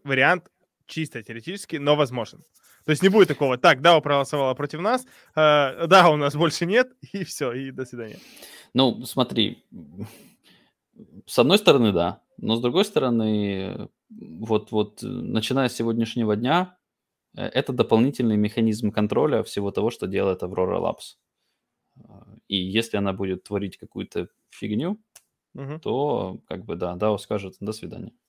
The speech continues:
Speaker 2: Ну, я надеюсь, что так оно и будет. Да, но в будущем, м, м, как бы, моя, моя точка, моя личная точка зрения уже здесь, да, опять-таки,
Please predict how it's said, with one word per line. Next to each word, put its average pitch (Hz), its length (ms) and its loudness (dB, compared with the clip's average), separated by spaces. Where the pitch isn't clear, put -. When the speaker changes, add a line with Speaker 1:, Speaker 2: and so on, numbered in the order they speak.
Speaker 2:
Ну, 135 220 0
я 107 260 4
надеюсь, 107 300 -2
что - 120 -20
так - 200 -6
оно 90 140 -8
и 95 40 -12
будет. - 280 -20
Да, 120 360 6
но 127 360 2
в 113 100 -6
будущем, 117 640 -2
м, 101 300 -10
м, 107 60 -8
как 98 180 -12
бы, 98 100 -8
моя, 107 520 -2
моя 143 200 0
точка, - 280 -12
моя 107 180 0
личная 107 340 -6
точка - 280 -16
зрения 117 300 -6
уже 95 180 -10
здесь, 113 280 -10
да, 90 140 -8
опять-таки, 92 560 -12